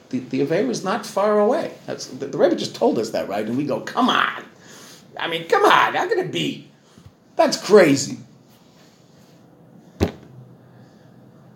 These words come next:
Right? People smoke drugs on Purim. That's the latest talk that's out there,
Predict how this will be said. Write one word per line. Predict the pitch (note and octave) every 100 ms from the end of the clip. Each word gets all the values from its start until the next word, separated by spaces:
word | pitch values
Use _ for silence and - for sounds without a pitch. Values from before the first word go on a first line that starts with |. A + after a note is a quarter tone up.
| - - - - - - - - _ - - - - - - - -
Right? | G#2+ E3 G#3+ - - - - - - - - - - - - - - - - - - - - - - - - - - -
People | G#2 G2+ A#2+
smoke | B2+ D3 D3+
drugs | C4 C4+ A2+
on | G2 F2+
Purim. | A#2 D3 - - - - - - - - - - - - - - - - - - - - - - - - - - - - - - - - -
That's | A2 - -
the | -
latest | F2 F#2+ - - -
talk | - - - -
that's | F#2+ -
out | F2+ -
there, | -